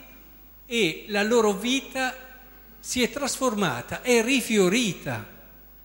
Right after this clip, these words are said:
Hanno scoperto una paternità, una maternità che ancora non avevano vissuto.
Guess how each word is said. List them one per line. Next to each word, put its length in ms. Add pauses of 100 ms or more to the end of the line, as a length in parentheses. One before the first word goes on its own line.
(100)
Hanno 260
scoperto 1160 (240)
una 640
paternità, 760
una 220
maternità 720
che 160
ancora 400
non 180
avevano 440
vissuto. 840